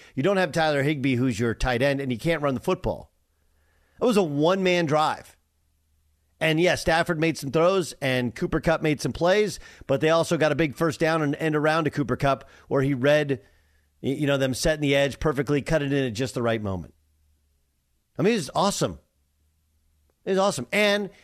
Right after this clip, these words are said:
he, he held on to the ball despite a vicious, vicious hit on a play that was called back and then scored a touchdown a couple plays later.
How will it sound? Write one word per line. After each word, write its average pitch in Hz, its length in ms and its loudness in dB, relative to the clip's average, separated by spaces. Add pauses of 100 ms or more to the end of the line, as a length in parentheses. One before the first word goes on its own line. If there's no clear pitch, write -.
(120)
he, 170 340 -4
he 156 540 -2
held 185 260 2
on 185 160 2
to 175 60 0
the 156 40 0
ball 165 300 4
despite 147 680 0
a 135 180 2
vicious, 147 760 -2
vicious 120 420 -4
hit 131 400 -2 (320)
on 127 120 -2
a 120 40 0
play 160 220 0
that 147 120 2
was 131 120 -4
called 147 200 2
back 190 260 2
and 160 100 0
then 240 320 0
scored 147 220 -2
a - 40 -14
touchdown 156 320 0
a 135 40 -2
couple 139 200 -2
plays 147 240 0
later. 127 300 -2